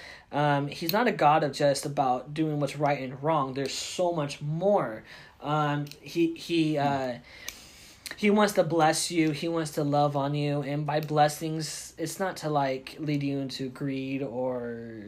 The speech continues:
Speaker 1: to, to, uh, covetousness, but it's to give you what you need. He doesn't always give you what you want, but he gives you what you need for the day. So it's like, so, um, as God has been kind of pouring this out, um, even with the presidential, presidential election,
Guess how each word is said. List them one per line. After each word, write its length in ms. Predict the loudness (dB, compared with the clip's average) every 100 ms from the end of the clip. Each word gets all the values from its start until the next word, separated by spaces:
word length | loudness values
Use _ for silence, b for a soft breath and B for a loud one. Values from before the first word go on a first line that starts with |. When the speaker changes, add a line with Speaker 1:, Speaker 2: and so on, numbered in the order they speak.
| -12
Speaker 1:
to, 160 | -8 -8 -10 -20 -14
to, 160 | -8 -8 -10 _ -16 -6
uh, 180 | -6 -4
covetousness, 920 | 2 2 2 -2 -2 -4 -6 -12 -16 -20 b b b _
but 400 | 4 6 6 4 -4
it's 160 | -8 -4
to 100 | -2
give 120 | 0
you 60 |
what 160 | 0 0
you 80 | -4
need. 400 | -4 -4 -4 -8
He 100 | -4
doesn't 180 | -2 -2
always 160 | -2
give 120 | -4 -2
you 80 | -2
what 160 | -2
you 80 | -6
want, 320 | -4 -4 -4
but 80 | -8
he 60 | -8
gives 140 | -6
you 60 | -6
what 140 | -6
you 60 | -8
need 340 | -8 -8 -8
for 60 | -10
the 100 | -10
day. 300 | -6 -6 -6
So 120 | -6
it's 100 | -2
like, 400 | 2 2 0 -8 B B B
so, 340 | 4 10 10 8
um, 480 | 2 2 2 -2 -6 -2
as 140 | -2
God 180 | 2 4
has 140 | 4 2
been 140 | -2
kind 140 | -4 -6
of 60 |
pouring 300 | -4 0 0
this 220 | 0 -2 -2
out, 500 | 2 2 0 -4 -12 -10
um, 260 | -6 -4 -2
even 200 | 0 2
with 160 | 2 0
the 80 |
presidential, 580 | -6 -6 -4 -2 -4 -6 -16 -8
presidential 640 | -4 -2 -2 -2 -2 0
election, 560 | 0 -2 -6 -8 -10